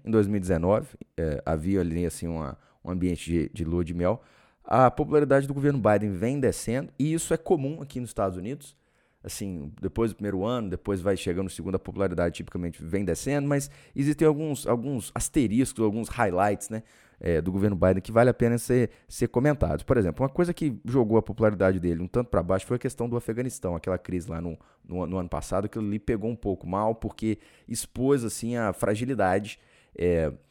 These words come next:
da, da política externa americana em algumas, algumas medidas. É muita ver-, é muito verdade que não foi decisão do governo dele invadir o Afeganistão, não foi nem, nem decisão do partido dele tomar aquela, aquele tipo de, de, de atitude, mas é aquela história, né, Gilmar?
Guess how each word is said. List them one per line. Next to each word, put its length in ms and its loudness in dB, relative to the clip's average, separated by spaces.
da, 280 0
da 140 -2
política 380 -6
externa 260 -2
americana 400 -2
em 20 0
algumas, 380 -2
algumas 300 -4
medidas. 380 -4
É 40 2
muita 260 -2
ver-, 220 -2
é 140 0
muito 180 -4
verdade 640 0
que 80 -6
não 80 -6
foi 200 -2
decisão 340 -4
do 60 -4
governo 360 -2
dele 380 0
invadir 260 -4
o 40 -12
Afeganistão, 680 -2
não 100 -8
foi 380 -4
nem, 260 -6
nem 140 -6
decisão 240 -4
do 60 -8
partido 480 -4
dele 260 0
tomar 280 -4
aquela, 360 -2
aquele 160 -6
tipo 260 -10
de, 200 -6
de, 340 -6
de 180 -2
atitude, 540 -2
mas 100 -6
é 20 -2
aquela 180 -6
história, 340 2
né, 120 0
Gilmar? 280 -6